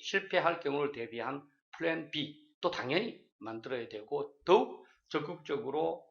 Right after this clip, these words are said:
구축해 나가야 됩니다. 나아가 이제 한국은 미국이 안보 공약을 준수하지 않을 수 있다는 그런 상황까지도 가정해서 자체적인 북핵 억제 및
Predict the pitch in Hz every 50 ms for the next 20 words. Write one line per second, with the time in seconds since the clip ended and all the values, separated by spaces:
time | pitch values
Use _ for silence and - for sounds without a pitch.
0 | _ _ 156 147 - - - - - - 120 110 113 104 107 110 110 113 - -
1 | _ _ _ - - _ _ _ _ _ _ _ - - - - 131 151 175 196
2 | 208 190 143 139 139 160 143 - 160 165 180 170 170 139 123 - - - - -
3 | _ _ _ - - _ _ 143 185 277 311 277 196 110 - - - - - _
4 | _ _ _ _ _ _ 120 110 113 120 131 117 123 127 131 127 120 117 113 117
5 | 107 - - 156 156 160 151 - 165 160 160 156 160 - - 107 117 139 175 214
6 | 214 - - 180 151 - - 151 135 131 135 135 135 139 - - - - _ _
7 | - - 214 220 208 - - 143 147 165 170 - - 240 247 233 - 110 104 110
8 | 123 120 127 110 107 104 - - 107 - - _ _ _ _ - 139 - - -
9 | 160 135 131 127 120 135 131 131 - - - _ _ _ _ _ _ _ - 139
10 | - 139 135 135 - - - - - - - 110 123 139 151 147 - -